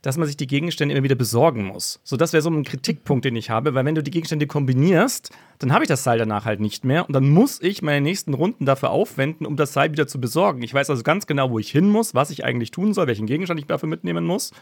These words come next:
aber es kostet mich eigentlich nur diese ganzen Runden, dass ich da wieder hingehen muss.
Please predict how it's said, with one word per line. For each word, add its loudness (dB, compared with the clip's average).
aber 0
es 0
kostet -2
mich -4
eigentlich -2
nur -4
diese -6
ganzen 0
Runden, 2
dass 0
ich -16
da -2
wieder -4
hingehen 0
muss. 0